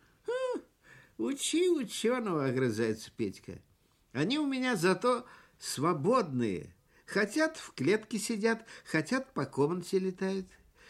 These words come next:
Дверца у клетки всегда открыта". И правда, Петькины лазоревки с белыми грудками и длинными вертлявыми хвостиками порхают у него в комнате,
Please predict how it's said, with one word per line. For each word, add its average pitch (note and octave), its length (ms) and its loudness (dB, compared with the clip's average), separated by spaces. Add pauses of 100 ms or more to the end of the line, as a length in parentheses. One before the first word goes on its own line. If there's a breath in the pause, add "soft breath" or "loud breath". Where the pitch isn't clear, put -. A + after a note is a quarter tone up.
(100)
Дверца A#3 640 2
у D#3 80 4
клетки B3+ 560 -6 (220 loud breath)
всегда G#3 480 -2
открыта". B3 720 -2 (840 loud breath)
И A3+ 100 -2
правда, C3+ 640 0 (460 loud breath)
Петькины G3 720 2
лазоревки D#3+ 840 4
с G#2+ 120 0
белыми C3 480 4
грудками C3+ 600 2
и A2+ 80 2
длинными A2+ 460 2
вертлявыми A2 800 0
хвостиками A2+ 840 -4 (540 loud breath)
порхают C#4 720 0
у G#3+ 40 2
него G#3+ 240 2
в - 60 -4
комнате, G#2+ 720 0